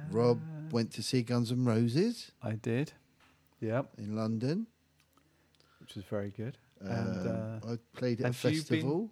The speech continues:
Speaker 2: you've been at Found Town.
Speaker 1: Yeah, Found Town Festival. The Lucky
Speaker 2: Yeah.
Speaker 1: Thirteens.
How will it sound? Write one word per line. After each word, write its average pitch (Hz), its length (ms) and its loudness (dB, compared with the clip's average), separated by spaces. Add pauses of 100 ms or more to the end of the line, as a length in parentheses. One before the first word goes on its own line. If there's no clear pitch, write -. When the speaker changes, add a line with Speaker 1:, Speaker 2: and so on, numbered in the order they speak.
(960)
Speaker 2:
you've - 80 -14
been 165 100 -2
at - 100 -10
Found 226 340 0
Town. 107 640 2 (100)
Speaker 1:
Yeah, 208 580 -6
Found 139 180 -8
Town 117 160 -6
Festival. 131 580 -6 (760)
The 113 120 -2
Lucky 120 160 0
Speaker 2:
Yeah. - 120 -8
Speaker 1:
Thirteens. 156 600 0